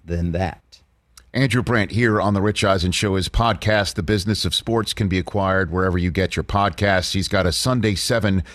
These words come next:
Speaker 2: newsletter, uh, on this subject matter with over ten thousand subscribers. We'll talk more about that, along with,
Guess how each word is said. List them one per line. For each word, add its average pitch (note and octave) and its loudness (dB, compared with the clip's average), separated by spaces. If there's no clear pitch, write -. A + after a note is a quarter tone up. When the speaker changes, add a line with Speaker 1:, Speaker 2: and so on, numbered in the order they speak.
Speaker 2:
newsletter, G2 2
uh, F2 2
on F#2 2
this F#2 0
subject F2+ -2
matter F#2 2
with F2 0
over F2 0
ten G2+ 0
thousand F2+ 0
subscribers. E2+ 0
We'll E2 -4
talk F2 -2
more F2+ 0
about E2+ 0
that, F#2 2
along G2 0
with, F#2+ -2